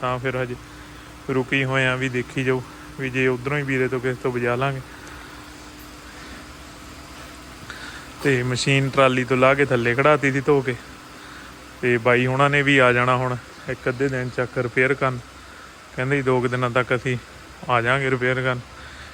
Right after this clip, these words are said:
ਫਿਰ ਦਿਖਾਵਾਂਗੇ ਤੁਹਾਨੂੰ ਕੀ ਕੀ ਸਮਾਨ ਪੈਂਦਾ ਆਪਣੇ ਮਸ਼ੀਨ ਦਾ ਤੇ ਕੀ ਕੀ ਨਹੀਂ ਪੈਂਦਾ।" ਤੇ ਫਿਰ ਤੁਸੀਂ ਲਾਇਓ ਅੰਦਾਜ਼ਾ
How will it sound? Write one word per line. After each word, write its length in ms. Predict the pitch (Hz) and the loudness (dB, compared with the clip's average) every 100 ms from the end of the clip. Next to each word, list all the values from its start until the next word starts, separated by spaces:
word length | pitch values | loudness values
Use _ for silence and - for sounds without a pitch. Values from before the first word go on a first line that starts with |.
| - - - | -20 -8 2
ਫਿਰ 200 | 127 127 | 4 6
ਦਿਖਾਵਾਂਗੇ 520 | 135 151 135 120 135 | 6 6 6 4 4
ਤੁਹਾਨੂੰ 380 | 131 135 139 131 - - - - - | 2 2 2 0 -6 -18 -18 -10 2
ਕੀ 220 | 165 151 | 4 4
ਕੀ 180 | 151 143 | 4 2
ਸਮਾਨ 340 | 147 131 131 | 4 4 4
ਪੈਂਦਾ 360 | 131 135 131 127 - - - - - - - - - | 2 2 2 0 -4 -16 -16 -16 -18 -18 -18 -18 -4
ਆਪਣੇ 640 | 139 123 - 131 127 123 120 - - - - - | -2 0 4 6 6 4 2 -4 -16 -16 -14 -6
ਮਸ਼ੀਨ 420 | 135 - 131 131 | -4 -2 0 2
ਦਾ 140 | 127 127 - - - - - - - - - | 2 2 -2 -14 -14 -12 -14 -14 -14 -14 -6
ਤੇ 100 | 123 | -6
ਕੀ 260 | - 139 127 | 0 0 0
ਕੀ 140 | 131 | 0
ਨਹੀਂ 260 | 123 131 147 | 0 0 2
ਪੈਂਦਾ।" 400 | 147 139 139 135 - - - - - | 2 6 4 4 -6 -14 -12 -12 -6
ਤੇ 260 | 135 123 120 | -2 0 0
ਫਿਰ 220 | 113 135 | 2 2
ਤੁਸੀਂ 400 | 127 131 135 135 127 - - - - - - - | 2 -2 0 0 -2 -14 -16 -16 -16 -16 -8 4
ਲਾਇਓ 400 | 131 131 135 139 | 6 8 4 0
ਅੰਦਾਜ਼ਾ 460 | 135 131 123 139 | 2 2 4 2